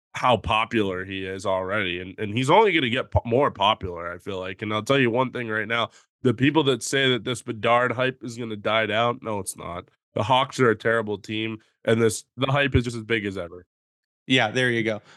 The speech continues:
Speaker 2: Uh, but what we're gonna do <laughs> real quick is we're gonna take a quick commercial break. We're gonna come back. We're gonna talk about the stat cards for the most three recent games. We're gonna talk a little bit about Robbie Fabry and his effect on the team. But don't go anywhere. We'll be right back f-, after a word from our sponsors.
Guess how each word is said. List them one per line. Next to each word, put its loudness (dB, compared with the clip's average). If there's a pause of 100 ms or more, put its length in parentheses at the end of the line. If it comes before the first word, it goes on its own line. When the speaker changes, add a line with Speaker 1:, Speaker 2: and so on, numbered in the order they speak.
Speaker 2:
Uh, 2
but 2
what 2
we're 4
gonna 2
do 0
<laughs> 0
real 4
quick -2
is 0
we're -4
gonna 0
take -4
a -4
quick -2
commercial 0
break. 0
We're 0
gonna -2
come 0
back. 2
We're -4
gonna 0
talk 0
about 0
the 0
stat -2
cards -2 (280)
for 0
the 2
most 0
three 2
recent 0
games. -4
We're -2
gonna 0
talk 2
a -2
little -2
bit 0
about 0
Robbie -2
Fabry -4
and -12
his -14
effect -10
on -6
the -6
team. -8 (260)
But -6
don't 2
go 0
anywhere. 2
We'll 0
be -2
right 0
back -2 (260)
f-, -20
after -2
a -4
word -10
from -12
our -10
sponsors. -20